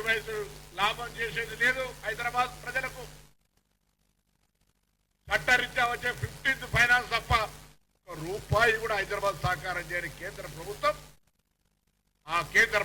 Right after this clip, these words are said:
ప్రభుత్వంలో మంత్రి హైదరాబాద్ బ్రాండ్ ఇమేజ్ దెబ్బతీసే విధంగా మాట్లాడితే చూస్తూ ఊరుకోం.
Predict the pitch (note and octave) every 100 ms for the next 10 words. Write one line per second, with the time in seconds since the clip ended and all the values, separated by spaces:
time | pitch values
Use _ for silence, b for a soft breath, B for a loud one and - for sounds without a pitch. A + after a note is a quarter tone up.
0 | G3+ A#3+ G#3+ G#3+ G#3+ F#3 E3+ F3+ B3 C#4+
1 | C#4+ - - - - _ _ _ _ _
2 | _ _ _ - F#3 G#3 G3+ G3 D3 F#3+
3 | A3+ G#3+ G#3 G#3 E3 - - - _ _
4 | D#3+ D#3 G#3+ G3+ E3 F#3+ F#3+ F3+ E3 F3
5 | F3+ F#3 F3 E3+ E3 D3 - - _ _
6 | _ _ _ F3 - F3 E3+ F3+ G3+